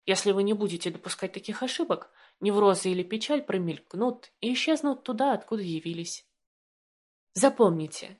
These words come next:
это случайные мысли, бесцельно блуждающие по вашему разуму.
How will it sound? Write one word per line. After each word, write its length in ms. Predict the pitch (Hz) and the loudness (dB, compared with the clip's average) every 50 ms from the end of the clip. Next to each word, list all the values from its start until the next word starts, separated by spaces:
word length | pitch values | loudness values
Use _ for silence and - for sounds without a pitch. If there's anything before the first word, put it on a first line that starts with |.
| _ | _
это 180 | - 180 - 254 | -12 -6 -4 -4
случайные 680 | - - 277 269 - - - 196 220 240 240 233 226 220 | -2 0 -2 -2 -2 -2 -2 0 0 0 0 0 0 0
мысли, 560 | 214 208 208 202 - - 185 175 180 190 _ | 0 -2 -2 -4 -6 -10 -12 -14 -14 -14 _
бесцельно 500 | - 190 - - - - 247 254 254 233 | -8 -8 -8 -2 0 2 2 4 2 2
блуждающие 760 | 202 180 175 175 170 - - 202 226 226 220 220 - - 175 170 | 0 -2 -4 -6 -4 -2 0 2 2 2 2 0 -2 -4 -4 -6
по 140 | - 165 | -6 -6
вашему 420 | 156 170 190 185 - - 165 156 156 | -4 -4 -4 -4 -4 -6 -6 -6 -6
разуму. 500 | 156 165 165 170 165 165 156 160 165 | -4 -4 -4 -4 -4 -6 -8 -8 -10